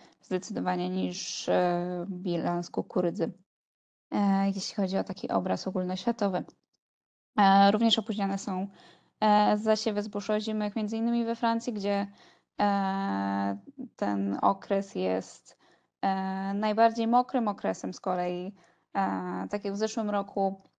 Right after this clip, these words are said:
jesienią, e, deszcze utrudniały wjazd na pola, utrudniały zasiewy pszenicy, e, co przełożyło się na niższy plon, e, w bieżącym sezonie, jeśli chodzi o pszenicę.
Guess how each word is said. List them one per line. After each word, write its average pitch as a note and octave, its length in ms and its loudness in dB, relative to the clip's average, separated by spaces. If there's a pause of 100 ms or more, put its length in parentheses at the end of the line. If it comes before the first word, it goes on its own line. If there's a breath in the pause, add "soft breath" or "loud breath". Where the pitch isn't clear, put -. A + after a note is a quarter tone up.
(580)
jesienią, G3 840 0
e, F#3+ 300 0
deszcze G3 440 -2
utrudniały G3+ 560 0
wjazd A3 220 -4
na A#3 80 -2
pola, G3 300 -2
utrudniały G3 440 -4
zasiewy G3 460 -4 (380 loud breath)
pszenicy, A3+ 500 0
e, F#3+ 720 0
co G#3+ 240 4
przełożyło G3 600 -4
się F#3+ 140 -8
na F3+ 120 -4
niższy - 360 -6
plon, F#2+ 320 -2 (540 soft breath)
e, G3+ 280 0
w G#3 40 -16
bieżącym A#3+ 420 0
sezonie, A3 380 -4
jeśli A3 180 -6
chodzi G#3+ 220 -4
o G#3 40 -4
pszenicę. G#3 500 -2